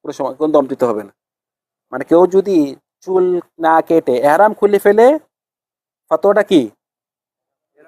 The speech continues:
সে আবার এহরাম পরে চুল কাটবে, তারপর এহরাম খুলবে। আশা করি এটা তার জন্য হয়ে যাবে। এ ছিল কয়েকটি স-, প্রশ্নের উত্তর। সংক্ষেপে আল্লাহ সুবহানাহু ওয়া তাআলা আমাদের সবাইকে আমাদের এই দিনের উপরে, আহ,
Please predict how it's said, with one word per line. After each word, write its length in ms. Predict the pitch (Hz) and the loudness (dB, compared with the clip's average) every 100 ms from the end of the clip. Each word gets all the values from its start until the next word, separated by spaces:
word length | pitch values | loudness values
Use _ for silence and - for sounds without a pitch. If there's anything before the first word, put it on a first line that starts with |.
| _ _ _ | _ _ _
সে 160 | - 156 | -2 2
আবার 300 | 160 196 190 | 4 4 2
এহরাম 260 | 185 208 | 2 0
পরে 380 | 196 202 226 330 - _ _ _ _ _ _ | 2 4 4 2 -2 _ _ _ _ _ _
চুল 140 | 196 190 | -4 -2
কাটবে, 540 | 190 170 180 262 359 | 0 0 4 2 2
তারপর 260 | 262 151 127 | -4 -6 -6
এহরাম 220 | 117 113 | -8 -10
খুলবে। 280 | - 101 _ _ _ _ _ _ | -14 -20 _ _ _ _ _ _
আশা 160 | 131 151 | -8 2
করি 180 | 160 | 4
এটা 140 | 151 151 | 4 2
তার 120 | 135 | 0
জন্য 160 | 135 120 | -2 -4
হয়ে 160 | 113 | -4
যাবে। 220 | 104 101 _ _ _ _ _ - | -4 -12 _ _ _ _ _ -14
এ 40 | 196 | -2
ছিল 160 | 220 | 0
কয়েকটি 320 | 214 196 - | 4 2 0
স-, 120 | 208 - - - _ _ _ | -6 -4 -4 -6 _ _ _
প্রশ্নের 340 | 151 - 175 | -14 -10 -4
উত্তর। 260 | 165 - 165 | -4 -4 -14
সংক্ষেপে 400 | - 143 151 143 | -14 -16 -12 -4
আল্লাহ 160 | 139 147 | 0 0
সুবহানাহু 120 | 139 | -2
ওয়া 60 | |
তাআলা 160 | 135 131 | -4 -4
আমাদের 200 | 131 139 | -4 -4
সবাইকে 320 | 143 - 160 - _ _ _ _ _ | -6 -6 -10 -14 _ _ _ _ _
আমাদের 300 | - 135 147 | -4 0 2
এই 60 | 143 | 0
দিনের 260 | 135 139 135 | 0 -2 0
উপরে, 400 | 131 127 127 - _ _ | -2 -2 -2 -2 _ _
আহ, 600 | 127 123 120 117 117 107 | -6 -4 0 0 0 0